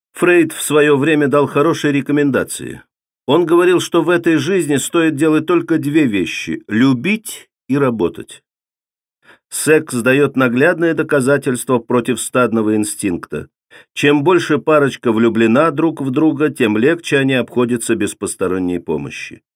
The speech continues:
писал Московичи. Это очень точное наблюдение. На танцы ходят, чтобы найти пару. Как только находят друг друга, перестают ходить на танцы.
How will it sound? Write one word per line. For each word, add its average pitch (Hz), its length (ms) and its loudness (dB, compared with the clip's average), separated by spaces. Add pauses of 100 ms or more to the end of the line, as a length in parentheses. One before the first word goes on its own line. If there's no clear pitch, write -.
(180)
писал 92 520 -4 (100)
Московичи. 90 840 -2 (540)
Это 95 160 -2
очень 107 300 0
точное 143 400 0
наблюдение. 80 680 -4 (680)
На 123 120 2
танцы 175 400 0
ходят, 160 320 0
чтобы 135 260 -2
найти 127 360 0
пару. 76 580 -4 (720)
Как 135 200 -2
только 156 280 2
находят 156 480 0
друг 151 240 0
друга, 143 320 -2
перестают 160 600 0
ходить 78 340 -6
на 76 120 -6
танцы. - 480 -10